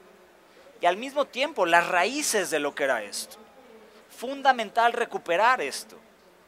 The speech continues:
El agua como el eje divino de la vida. El agua es sagrada.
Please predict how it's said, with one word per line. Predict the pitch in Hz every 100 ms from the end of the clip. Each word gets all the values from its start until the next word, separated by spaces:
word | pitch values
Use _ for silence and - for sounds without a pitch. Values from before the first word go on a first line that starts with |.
| _ - _ _ - - -
El | 143 160
agua | 202 233 233 214
como | 185 175
el | 180
eje | 208 202 226
divino | 185 170 254 247
de | 190
la | 175 170
vida. | 247 277 - - - - - - - - - - - - - - - -
El | 135 143
agua | 131 151 208 -
es | 139 139
sagrada. | - 220 220 254 349 180